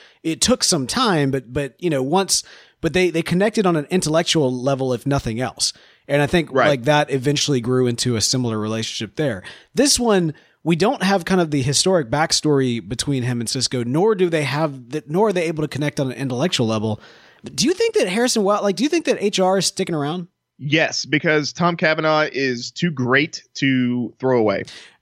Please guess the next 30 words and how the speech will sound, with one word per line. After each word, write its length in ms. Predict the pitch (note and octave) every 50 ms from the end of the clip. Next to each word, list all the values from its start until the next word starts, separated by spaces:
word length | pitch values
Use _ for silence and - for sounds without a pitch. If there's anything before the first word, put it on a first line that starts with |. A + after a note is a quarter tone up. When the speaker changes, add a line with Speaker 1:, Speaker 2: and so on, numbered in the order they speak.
| _ -
Speaker 1:
No, 160 | F#3+ G3 D3
Speaker 2:
Now, 300 | D#3 D#3+ D3+ C#3+ C#3+ - - -
Speaker 1:
no, 100 | D#3+ F3+
Speaker 2:
now, 100 | E3 -
Speaker 1:
no, 60 | B3
no, 140 | G#3+ D#3 C#3+
that's 200 | C#3 D3+ - -
Speaker 2:
well, 100 | F3+ F#3
Speaker 1:
not 80 | F#3+ F#3
what 80 | F#3
Speaker 2:
actually, 200 | G3 D#3+ B2 F#3
Speaker 1:
I 40 | -
asked. 100 | - - _ _ -
That 120 | B2 B2
is 120 | A#2+ A2+
not 140 | A#2 C3+ D3
what 80 | D3+ D#3
I 140 | D3+ D3 C#3
Speaker 2:
let, 80 | B2 F3+
Speaker 1:
asked. 120 | F3+ -
Speaker 2:
yeah, 200 | C#3+ D3 B2+ G2+ - _ _ _
sorry, 400 | - - D3+ B2+ A#2+ A2+ G2+ F2
sorry. 240 | - - C#3 C3 A#2+
Let 140 | A#2 B2+ C3+
me, 80 | C3+
let 100 | A#2 B2+
me, 100 | C#3 C#3 -
let 120 | - C3 C3
me 80 | C3+
clarify. 500 | - - C#3 B2+ A#2 A2 - G#2+ G#2+ A2